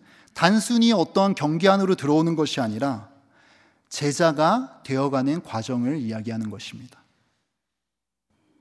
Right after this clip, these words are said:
설명하자면 선교라는 것은 우리가 금을 딱 긋고 "너는 이쪽에서 이쪽으로 넘어와야 해."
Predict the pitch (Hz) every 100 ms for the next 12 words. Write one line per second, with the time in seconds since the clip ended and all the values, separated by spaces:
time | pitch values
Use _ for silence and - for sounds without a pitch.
0 | _ _ _ _ _ _ _ _ _ _
1 | _ _ - 190 202 190 180 170 202 208
2 | 185 175 147 131 151 143 - - - 151
3 | 180 175 180 185 185 120 - 143 - 175
4 | 226 - _ _ _ _ _ 160 190 202
5 | 185 - 214 208 180 - 196 196 147 156
6 | 180 180 170 151 143